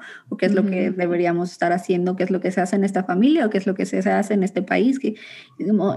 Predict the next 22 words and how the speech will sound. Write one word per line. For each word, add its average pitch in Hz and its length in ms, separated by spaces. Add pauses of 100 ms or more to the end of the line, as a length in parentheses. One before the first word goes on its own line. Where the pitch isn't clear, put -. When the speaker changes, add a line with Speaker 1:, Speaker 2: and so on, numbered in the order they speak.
Speaker 1:
y, - 280
<laughs> - 1080
ok, 220 180 (140)
sí, 220 380 (400)
pero 196 720
¿qué, 202 200
qué 202 100
es 208 80
lo 220 140
que 202 100
se 202 120
hace 202 180
en 196 100
este 190 320
cuerpo 202 340
y 185 80
en 175 120
esta 185 180
mente? 196 540
Pues, 185 180
¿cuál 185 220
es 190 320